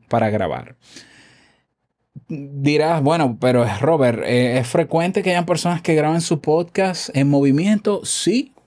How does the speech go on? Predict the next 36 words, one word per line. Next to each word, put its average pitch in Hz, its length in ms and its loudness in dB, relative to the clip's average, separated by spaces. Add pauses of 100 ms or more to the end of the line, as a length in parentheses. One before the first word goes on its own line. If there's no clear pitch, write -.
(140)
mira, 120 380 2
hay 117 100 2
personas 151 420 -2
que 143 120 0
graban 135 300 2
su 143 180 -4
podcast 139 400 0
de 135 100 2
camino 104 300 -2
al 98 100 -4
trabajo. 95 500 -4 (360)
Yo, 110 220 -2
por 104 120 0
ejemplo, 123 280 0
seguía 143 520 2 (360)
los 110 100 -2
primeros 110 400 -2
podcasters 160 640 -4
que 120 160 -2
yo 110 160 2
decidí, 127 800 0 (560)
eh, 110 280 0
escuchar 117 640 -2
desde 110 220 -2
el 92 80 -4
año 104 180 -2
dos 127 100 2
mil 123 220 2
siete, 139 580 -2 (300)
era, 107 300 0
por 143 100 2
ejemplo, 151 240 0
Emilcar. 120 720 0 (640)
Eh, 92 220 -10
que 98 160 -4
Emilcar 123 540 -4